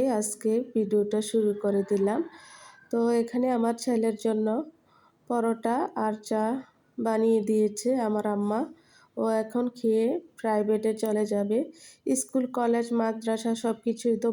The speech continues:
বন্ধ। দেশের পরিস্থিতি তো আপনারা দেখতেছেন, কি আর করা।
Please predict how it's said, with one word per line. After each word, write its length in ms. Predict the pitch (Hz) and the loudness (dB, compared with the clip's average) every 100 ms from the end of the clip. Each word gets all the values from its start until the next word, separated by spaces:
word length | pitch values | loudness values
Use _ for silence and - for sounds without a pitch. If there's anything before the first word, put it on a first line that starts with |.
| 208 | 0
বন্ধ। 340 | 208 202 196 214 302 - _ 233 | 0 0 0 -2 -4 -12 _ -4
দেশের 300 | 226 240 233 | -2 0 -2
পরিস্থিতি 580 | 240 226 226 - 214 220 | 2 0 0 -6 -4 -2
তো 120 | 220 | -2
আপনারা 400 | 214 208 208 208 208 | -4 -2 -2 0 -2
দেখতেছেন, 680 | 208 202 - 214 208 214 294 311 _ _ _ _ _ _ _ _ _ _ _ - | -2 -4 -2 -2 0 -2 -2 -6 _ _ _ _ _ _ _ _ _ _ _ -8
কি 160 | 226 220 | 0 2
আর 160 | 220 214 | 2 -2
করা। 380 | 214 202 202 | -2 0 0